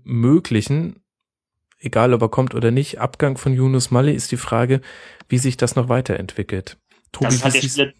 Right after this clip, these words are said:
Speaker 2: Entschuldigung.
Speaker 1: Nee, Thomas,
Speaker 2: Darf ich?
Speaker 1: dann leg du los, bitte, ja, klar.
Speaker 2: <laughs> Ach so, du wolltest den Tobi sprechen lassen. Ja. Mainz hat ja jetzt erstmal nicht viel mit Hannover zu tun, ausnahmsweise, ne?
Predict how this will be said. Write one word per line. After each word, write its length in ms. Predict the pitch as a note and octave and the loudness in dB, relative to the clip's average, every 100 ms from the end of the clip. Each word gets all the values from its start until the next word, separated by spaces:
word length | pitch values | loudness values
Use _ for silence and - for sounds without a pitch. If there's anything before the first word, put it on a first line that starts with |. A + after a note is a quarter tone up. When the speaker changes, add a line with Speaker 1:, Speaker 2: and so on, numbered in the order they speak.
| _ - | _ -14
Speaker 2:
Entschuldigung. 420 | C3+ C3+ A2 G#2+ _ _ _ _ _ _ _ _ | -6 -4 -4 -8 _ _ _ _ _ _ _ _
Speaker 1:
Nee, 160 | - A2+ | -2 0
Thomas, 160 | - B2+ | 2 2
Speaker 2:
Darf 80 | |
ich? 60 | F#2 | 2
Speaker 1:
dann 100 | G#2+ | 2
leg 160 | B2 B2 | 2 2
du 100 | F#3 | 0
los, 200 | B2+ - | 0 -4
bitte, 200 | F#2+ G2 | -6 -6
ja, 260 | F2+ G2+ | -6 -6
klar. 320 | F3+ B2 B2+ - | -2 -2 -2 -4
Speaker 2:
<laughs> 100 | - | -8
Ach 120 | - D3 | -8 -2
so, 160 | G3 | 0
du 100 | C#3 | 0
wolltest 200 | A#2+ C3 | -2 -6
den 80 | C3+ | -6
Tobi 240 | C3 D3 B2+ | -6 -4 -4
sprechen 360 | - A#2+ A#2 | -4 -6 -4
lassen. 360 | A2 G#2+ - - - | -8 -8 -14 -20 -16
Ja. 180 | B2 - - - C#3+ | -16 -16 -14 -12 -2
Mainz 320 | C3+ E3 F#3+ | 2 2 2
hat 100 | F3+ | 2
ja 60 | E3 | 0
jetzt 100 | C3+ | 0
erstmal 220 | D#3 D3 | -4 -4
nicht 140 | D3+ | -4
viel 100 | D#3 | -4
mit 140 | C#3 C3+ | -4 -4
Hannover 400 | B2+ C#3+ C#3+ A2+ | -6 -4 -4 -6
zu 140 | - | -8
tun, 260 | A2 A#2+ A2+ | -10 -8 -6
ausnahmsweise, 720 | A#2 A#2 A2+ G#2+ G#2+ G#2+ G#2+ | -6 -6 -6 -4 -4 -4 -6
ne? 160 | C3 | -10